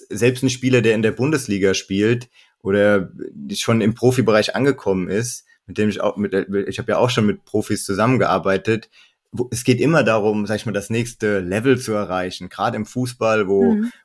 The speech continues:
Speaker 1: ähm, die körperlichen, die fußballerischen Unterschiede immer geringer werden,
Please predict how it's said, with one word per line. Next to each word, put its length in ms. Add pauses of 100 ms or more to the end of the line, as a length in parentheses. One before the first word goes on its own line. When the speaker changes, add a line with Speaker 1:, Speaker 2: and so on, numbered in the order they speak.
(120)
Speaker 1:
ähm, 460 (100)
die 80
körperlichen, 640
die 120
fußballerischen 800
Unterschiede 500
immer 500
geringer 420
werden, 440